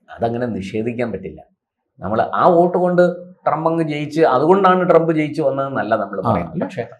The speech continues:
Speaker 1: അതും ഒരു നിർണായക
Speaker 2: നിർണായക ഘടകമാണ്.
Speaker 1: ഘടകമാണ്. എന്നാൽ അത് നഷ്ടപ്പെട്ടാൽ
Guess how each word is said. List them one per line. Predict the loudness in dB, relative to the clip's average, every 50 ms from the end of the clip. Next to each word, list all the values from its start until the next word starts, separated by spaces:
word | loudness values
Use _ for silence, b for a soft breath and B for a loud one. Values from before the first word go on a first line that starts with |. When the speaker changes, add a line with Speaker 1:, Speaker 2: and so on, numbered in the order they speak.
| _ _ -6
Speaker 1:
അതും | -4 -2 -2 -2 -2 -4 -6
ഒരു | -8 -8 -8
നിർണായക | -8 -8 -6 0 2 2
Speaker 2:
നിർണായക | 4 4 4 4 4 4
ഘടകമാണ്. | 4 6 6 8 6
Speaker 1:
ഘടകമാണ്. | 6 4 2 -2 -6 -8
എന്നാൽ | -12 _ _ _ _ 0 0 2
അത് | 2 2 0 0
നഷ്ടപ്പെട്ടാൽ | -2 0 0 0 0 2 0 0 2 2 0